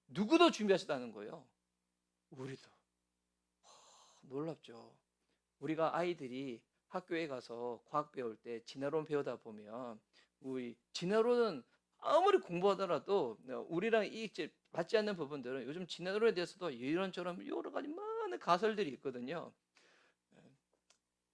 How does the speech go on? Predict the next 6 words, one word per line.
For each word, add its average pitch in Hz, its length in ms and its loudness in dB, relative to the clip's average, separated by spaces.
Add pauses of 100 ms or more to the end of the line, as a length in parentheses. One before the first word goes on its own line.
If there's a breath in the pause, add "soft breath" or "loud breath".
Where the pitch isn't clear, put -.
(320)
아, 143 100 -12
하여튼 170 380 -8
그건 147 380 -8
좀 139 140 -10
복잡한 175 380 0
부분인데, 117 640 -10